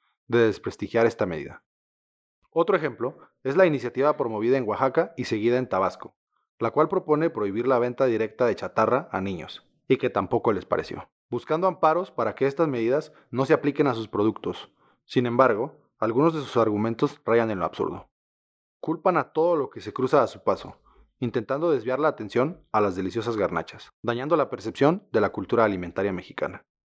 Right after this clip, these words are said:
Además de esto, tienen el valor de culpar a los padres de familia, y cayendo aún más bajo, mencionar que la responsabilidad es de los niños.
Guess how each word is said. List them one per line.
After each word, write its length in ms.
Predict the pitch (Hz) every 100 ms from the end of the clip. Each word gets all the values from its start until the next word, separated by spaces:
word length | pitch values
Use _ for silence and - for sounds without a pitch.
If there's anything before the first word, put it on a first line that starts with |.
| _ _ _ _ _ _
Además 340 | 117 120 139 175
de 100 | 156
esto, 380 | 135 - 208 _ _ _ _
tienen 240 | 147 185
el 80 | 156
valor 240 | 120 127
de 80 | 151
culpar 320 | 127 - 131
a 20 |
los 140 | 147 -
padres 260 | 127 139
de 80 | 127
familia, 480 | 110 92 98 87 - _ _ _
y 80 | 120
cayendo 400 | - 117 143 131
aún 180 | 117 151
más 160 | 160
bajo, 560 | 123 123 180 208 _ _ -
mencionar 460 | 127 123 113 120
que 80 | -
la 100 | 143
responsabilidad 840 | 113 - 110 101 98 104 131 139 -
es 140 | 107
de 80 | 104
los 140 | 85
niños. 360 | 78 69 - -